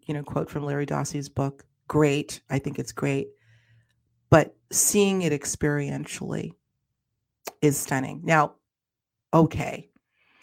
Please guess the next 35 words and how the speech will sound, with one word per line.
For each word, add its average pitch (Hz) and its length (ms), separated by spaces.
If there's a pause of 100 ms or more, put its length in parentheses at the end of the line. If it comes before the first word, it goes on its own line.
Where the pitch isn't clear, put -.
(180)
we 185 160
don't 226 160
know 190 100
the 165 100
result, 147 640 (100)
what 156 120
the 160 140
ultimate 170 320
result 139 360
will 139 120
be 143 220
here. - 400 (580)
We 165 180
also 160 500
know 143 360
that 139 200
there 139 220
have 135 240
been 139 360
many 151 240
prayers 143 440
said 139 360 (460)
to 147 80
save 139 360
a 131 40
life, 139 440
and 131 180
for 139 160
whatever 139 480
reason, 135 320
that 135 160
life 135 400 (300)
decided 135 480
to 131 240
transition. 135 760